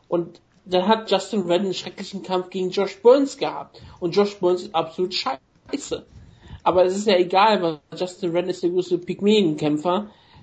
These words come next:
der halt sich für die Rechte, ähm, dieser Menschen einsetzt und damit die Welt einen Schritt, ein Schrittchen besser macht, ein Buch geschrieben hat und einen, und einen Film rausbringen möchte, den du bei, ähm, Kickstarter unterstützen kannst.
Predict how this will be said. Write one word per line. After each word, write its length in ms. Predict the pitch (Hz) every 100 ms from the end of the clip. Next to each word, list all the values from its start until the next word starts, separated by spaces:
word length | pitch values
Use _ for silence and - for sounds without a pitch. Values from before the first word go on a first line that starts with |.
| -
der 240 | 165 165 170
halt 200 | 165 165
sich 200 | 175 -
für 200 | 180 170
die 120 | 170
Rechte, 320 | 165 165 190
ähm, 560 | 180 170 175 170 165 170
dieser 180 | 175
Menschen 340 | 180 208 208 135
einsetzt 460 | 143 151 165 170
und 160 | - 165
damit 340 | 165 165 165
die 160 | - 170
Welt 280 | 175 175 170
einen 240 | 175 170
Schritt, 240 | 170 170 - -
ein 300 | - 165 165
Schrittchen 360 | - 175 - -
besser 280 | 190 185 165
macht, 240 | 160 196 - - - -
ein 160 | 185
Buch 320 | 156 208 202
geschrieben 500 | - 208 - 202 202
hat 160 | 196 196
und 120 | 185
einen, 240 | 180 185 180 190 185
und 280 | - 185 180
einen 220 | 180 180
Film 280 | 180 240 214
rausbringen 500 | - 147 - 151 156
möchte, 320 | 156 - - _ _ _ _ _ _ _ _ -
den 160 | 151
du 240 | 160 156 151
bei, 340 | 156 151 147
ähm, 300 | 151 151 156
Kickstarter 600 | 170 175 - 160 156 160
unterstützen 460 | 160 160 185 - 143
kannst. 300 | 143 -